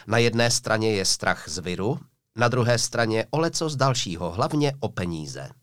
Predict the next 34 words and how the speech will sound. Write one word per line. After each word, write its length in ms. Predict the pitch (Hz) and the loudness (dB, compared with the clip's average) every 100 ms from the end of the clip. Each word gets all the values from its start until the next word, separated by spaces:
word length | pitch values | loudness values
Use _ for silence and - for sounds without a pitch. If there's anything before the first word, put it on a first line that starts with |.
| _ _ _ _ _ _ _ _ | _ _ _ _ _ _ _ _
Zrušení 520 | - 151 - 226 190 98 | 0 2 4 4 4 6
her 240 | 151 139 | 6 6
by 140 | 98 | 2
totiž 360 | 90 104 95 92 | -2 -4 -2 0
Japonsko 520 | 110 131 135 139 - | 0 0 0 0 0
přišlo 440 | 135 127 117 101 90 - | 0 -2 -2 -2 -4 -2
pořádně 520 | 104 104 92 92 85 | 0 2 2 0 -4
draho. 360 | - 73 67 - - _ _ _ _ _ _ _ _ _ _ _ _ _ _ _ _ | -4 -6 -8 -14 -20 _ _ _ _ _ _ _ _ _ _ _ _ _ _ _ _
Vyrovnaní 580 | - 127 135 127 117 104 | 2 4 6 6 4 2
v 40 | |
řadě 320 | 98 117 131 | 2 2 2
stojí 380 | 135 - 120 104 | 0 2 0 0
se 180 | 92 127 | 0 2
vstyčenou 520 | - 131 127 107 90 | 0 -2 0 0 0
bradou, 580 | 95 110 120 120 123 131 - _ - | 0 0 2 2 2 -2 -6 _ 0
vlasy 320 | 117 120 123 | 2 4 2
svázané 680 | - 107 107 110 110 104 95 | 4 6 6 4 4 4 2
do 120 | 120 | 0
typického 600 | 120 110 - - 92 98 | 0 -2 -2 -2 -2 -2
uzlu 320 | 117 110 98 | -4 -2 0
na 120 | 95 | 0
temeni, 520 | 101 113 113 117 123 123 _ _ _ _ | 2 2 2 2 0 -4 _ _ _ _
mohutná 480 | 107 113 131 120 98 | 2 2 4 2 2
těla 300 | - 110 110 | 2 2 2
oděná 440 | 107 107 107 104 104 | 2 0 2 2 2
jen 280 | 104 98 | 0 0
do 100 | 95 | -2
barevné 460 | 98 110 104 98 101 | 0 2 2 0 0
bederní 440 | 101 98 92 87 | 0 -2 0 -2
roušky 420 | 82 98 - - 87 | -2 -4 -4 -4 -4
s 120 | - | -2
třásněmi 560 | - 101 - 104 95 | 0 0 0 -2 -4
pod 180 | 95 90 | -4 -6
kolena. 440 | - 80 76 73 | -6 -6 -6 -8